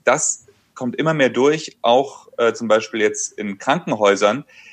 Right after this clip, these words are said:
Im Zivildienst früher, ähm, war ich im Rettungsdienst und ich durfte auch ein Krankenhauspraktikum machen. Und damals habe ich noch so gesehen, ich war im O P, am O P-Tisch mit dabei bei der Anästhesie und dann sehe ich so, wie der Oberarzt am Operieren ist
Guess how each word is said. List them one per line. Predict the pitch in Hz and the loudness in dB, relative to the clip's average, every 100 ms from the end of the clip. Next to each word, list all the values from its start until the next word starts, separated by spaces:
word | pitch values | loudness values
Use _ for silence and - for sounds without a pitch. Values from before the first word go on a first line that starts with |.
| - - _ - | -20 -20 _ -6
Im | - - 147 | -4 -2 -6
Zivildienst | 113 117 127 151 147 - | -6 -4 0 0 -2 -4
früher, | - 139 135 123 113 - - - | -2 4 4 4 0 -8 -14 -4
ähm, | 113 113 110 104 - - | 0 0 -2 -6 -8 0
war | 110 | 0
ich | 110 | 2
im | |
Rettungsdienst | 110 131 147 - 135 120 | 0 -2 -4 -6 -6 -6
und | |
ich | 104 110 | -8 -4
durfte | 117 117 104 | -4 0 0
auch | 107 107 | 0 0
ein | 101 - | -10 -10
Krankenhauspraktikum | - 123 143 131 - 131 - 117 120 | -6 -6 -4 -6 -2 -4 -4 -10 -2
machen. | 117 117 120 117 - - _ _ | -2 -2 -6 -10 -18 -20 _ _
Und | 107 104 104 | -6 0 2
damals | 113 127 | 4 2
habe | 123 | 0
ich | 120 | -2
noch | 117 | -6
so | - 117 | -6 -6
gesehen, | 110 110 113 113 | -4 0 0 0
ich | - - | -6 -2
war | 104 | 2
im | 104 | 2
O | 101 | 0
P, | - 131 139 | -4 -2 -2
am | 113 | 0
O | 98 | -4
P-Tisch | - 147 151 143 | -2 -4 -2 -6
mit | 120 | 0
dabei | 101 98 123 147 | 0 2 2 2
bei | 113 | 2
der | 110 | 2
Anästhesie | 104 107 - 104 120 139 | -2 -4 -8 -8 -6 -4
und | - 113 | -4 -2
dann | 110 104 _ - - _ _ _ | -2 -4 _ -20 -20 _ _ _
sehe | 107 101 123 131 | -12 -4 -2 -2
ich | 123 - | -6 -4
so, | 120 120 113 _ | -2 -2 -4 _
wie | 113 | -2
der | 110 - | 0 2
Oberarzt | 123 123 113 117 | 2 2 2 0
am | 117 | -4
Operieren | 113 110 104 131 135 | -4 -4 -2 0 0
ist | - 139 139 - | 0 0 -2 -10